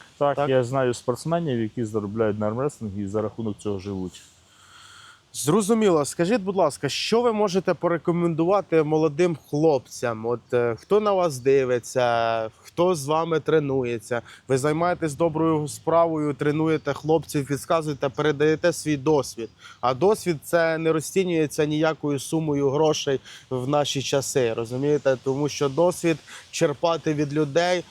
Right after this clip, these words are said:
Speaker 2: оці всі армфайти, які ви розказуєте, де були гарні перемоги, погані поразки, але це все досвід, і ви це все передаєте хлопцям. Що б ви могли їм порекомендувати?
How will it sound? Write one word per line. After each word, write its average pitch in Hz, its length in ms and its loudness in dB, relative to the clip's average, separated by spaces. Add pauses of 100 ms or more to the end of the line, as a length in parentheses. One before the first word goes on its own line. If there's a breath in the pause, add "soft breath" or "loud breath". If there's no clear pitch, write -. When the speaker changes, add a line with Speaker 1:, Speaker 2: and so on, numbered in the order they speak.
(140 loud breath)
Speaker 2:
оці 147 280 0
всі 156 220 0
армфайти, 147 640 -2
які 156 260 -2
ви 147 100 0
розказуєте, 143 680 0
де 135 140 -2
були 135 500 0
гарні 135 460 0
перемоги, 143 680 0 (320 loud breath)
погані 135 420 0
поразки, 139 720 2
але 135 280 0
це 143 160 -2
все 160 420 0 (600 loud breath)
досвід, 131 500 -2 (160)
і 127 100 -2
ви 156 140 4
це 151 140 -2
все 139 180 -2
передаєте 139 580 0
хлопцям. 123 560 -2
Що - 300 0
б 196 40 -8
ви 196 100 2
могли 175 320 2
їм 151 120 -2
порекомендувати? 135 920 -2